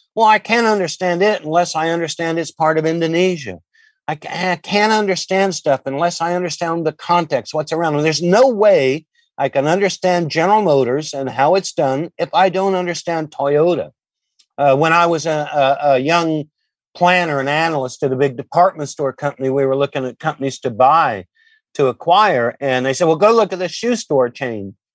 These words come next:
And I did, but I brought 'em a report that none of my bosses asked for. I was just a, a kid in my, uh, late, mid, late twenties.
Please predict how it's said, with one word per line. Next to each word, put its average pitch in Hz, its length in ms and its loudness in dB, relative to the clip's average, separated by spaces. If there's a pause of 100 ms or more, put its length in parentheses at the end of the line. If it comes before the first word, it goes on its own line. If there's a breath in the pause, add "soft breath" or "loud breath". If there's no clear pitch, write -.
(260)
And 165 140 2
I 156 140 2
did, 135 460 0 (340)
but 165 100 4
I 226 160 6
brought 202 320 4
'em 160 120 -4
a 139 60 -2
report 143 640 0
that 170 160 -6
none 175 320 -4
of 165 80 -2
my 151 140 4
bosses 147 420 2
asked 165 340 2
for. 139 160 2
I 143 100 4
was 147 120 -10
just 147 280 -8
a, 110 120 -6 (140)
a 113 160 -8
kid 151 260 2
in 123 60 -6
my, 113 260 -6
uh, - 480 -12
late, 131 380 0
mid, 127 320 -2
late 135 240 0
twenties. 131 520 -2